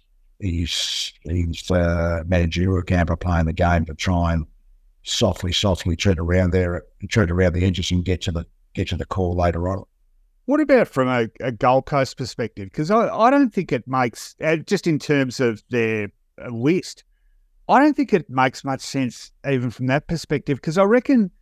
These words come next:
Speaker 2: uh, okay, he's a fantastic player. I'm not suggesting for a moment he wouldn't considerably add to their stocks, but it's sort of like a, a regressive move. It's back to the Gary Ablett thing, and we've got training wheels on and we need a champion from somewhere else to help us out.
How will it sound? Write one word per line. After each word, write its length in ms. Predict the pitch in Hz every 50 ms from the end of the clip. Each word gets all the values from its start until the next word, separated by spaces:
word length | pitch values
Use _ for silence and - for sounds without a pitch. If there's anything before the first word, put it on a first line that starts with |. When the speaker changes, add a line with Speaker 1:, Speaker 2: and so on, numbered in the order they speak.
| _ _ _ _ _ -
Speaker 2:
uh, 300 | - 160 180 190 180 202 190
okay, 180 | - - 123
he's 120 | 120 117 151
a 40 |
fantastic 640 | 143 - 196 190 - - 190 196 - - 135 107 -
player. 220 | - 139 131 117
I'm 120 | 104 107 135
not 160 | 156 151 -
suggesting 500 | - - 120 101 117 117 110 - 123 107
for 120 | - 113
a 60 | 107
moment 260 | 107 120 120 123 113 104
he 80 | 101
wouldn't 240 | 101 107 104 104 104
considerably 560 | - 110 101 - - 123 107 95 98 107 101
add 180 | 107 113 113 95
to 60 | -
their 160 | 104 104 101 98
stocks, 460 | - - - 139 127 117 - - - _ _ _ _ _ _ _ _ _
but 120 | - 202 185
it's 140 | 185 - -
sort 260 | - - 262 277 269
of 140 | 285 220 214
like 260 | 202 180 165 135 - _ - -
a, 160 | 135 139 143 - _ _ -
a 140 | - 143 139
regressive 680 | 135 135 127 107 - 135 139 143 - - 147 131 104
move. 340 | 113 123 131 165 165 135 117
It's 160 | 131 123 -
back 320 | - - 175 170 165 - -
to 120 | 170 156
the 120 | 127 123
Gary 400 | 113 - 139 123 127 120 113 113
Ablett 400 | 117 131 139 147 156 143 - _
thing, 300 | _ - 127 104 90 98
and 180 | 107 113 113 - _ _ _ _ _ _ -
we've 300 | 120 135 151 156 139 -
got 180 | 143 135 110
training 500 | - - - 151 139 139 139 143 139 135
wheels 380 | 135 131 123 120 113 110 101 101
on 200 | 110 107 104 104
and 120 | 101 110
we 140 | 120 120 123
need 260 | 123 123 123 120 113
a 80 | 113 110
champion 640 | - - - 127 120 120 104 123 123 113 107 104
from 200 | - - 117 110
somewhere 400 | 98 - - 117 107 107 107 107
else 220 | 113 113 110 - -
to 80 | -
help 260 | 98 107 117 110 - 110
us 120 | 98 98
out. 220 | 139 151 139 -